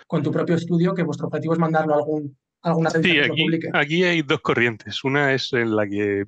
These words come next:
Speaker 2: mm, mucha gente para en el estado de preprint y considera que eso ya es suficiente, eh, aunque siempre puedes, eh, editarlo en base a los comentarios que recibas. Y luego está la otra corriente, creo que es la mayoritaria, que usa el preprint para darle una salida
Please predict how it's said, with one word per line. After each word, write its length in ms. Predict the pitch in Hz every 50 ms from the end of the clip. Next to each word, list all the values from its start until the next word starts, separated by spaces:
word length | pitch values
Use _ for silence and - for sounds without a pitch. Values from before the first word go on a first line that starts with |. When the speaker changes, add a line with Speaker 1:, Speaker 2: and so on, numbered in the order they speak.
| _ -
Speaker 2:
mm, 420 | - 104 101 101 101 98 98 101 104
mucha 220 | 117 120 - 131
gente 420 | - 135 123 120 - 107 101 98 _ _ _ _ _ _
para 300 | - 120 117 117 107 104
en 140 | 104 104 104
el 140 | 104 101 101
estado 420 | 95 - - - 120 120 120 120
de 200 | 131 139 139 127
preprint 520 | - - - 120 101 98 - 127 135 139 - - _ _ _ _ _ _ _ _ _ _ -
y 100 | - 127
considera 360 | 117 127 120 - - 131 123
que 60 | 113 117
eso 120 | - 127
ya 100 | 110 117
es 60 | 113 -
suficiente, 680 | - 120 107 110 101 127 127 120 110 - 117 139 - _ _ _ _ -
eh, 420 | 120 110 104 104 104 101 104 -
aunque 240 | 110 104 104 - 104
siempre 260 | - - 117 110 123
puedes, 600 | 110 107 117 113 110 110 107 107 110 107 104 - - -
eh, 400 | 117 110 107 104 101 101 101 104 _ _ - - - _ _ _ _ _ _ _ - _
editarlo 560 | - 123 123 120 113 107 123 123 117 120 120 113
en 80 | 110
base 220 | 107 117 110 - 120
a 20 |
los 80 | 107 -
comentarios 400 | - 113 107 - 117 113 110 -
que 80 | - 107
recibas. 580 | 101 - - 131 120 113 135 135 - - _ _ _ - - - - _
Y 80 | - 135
luego 160 | 131 135 120
está 120 | 117 - 127
la 80 | 123 123
otra 180 | 127 127 120
corriente, 360 | 113 117 120 127 123 - 117
creo 200 | 98 104 110 110
que 80 | 107 110
es 60 | 107
la 100 | 107 104
mayoritaria, 560 | 104 104 101 98 104 101 113 113 113 120 117
que 200 | 101 95 98 104 127
usa 300 | 123 117 110 - - 107 107
el 80 | 101
preprint 500 | _ - 110 113 95 101 113 113 113 -
para 140 | - 98 95
darle 180 | 98 107 107 110
una 140 | 110 107
salida 600 | - - 117 107 110 110 107 107 104 101 101 107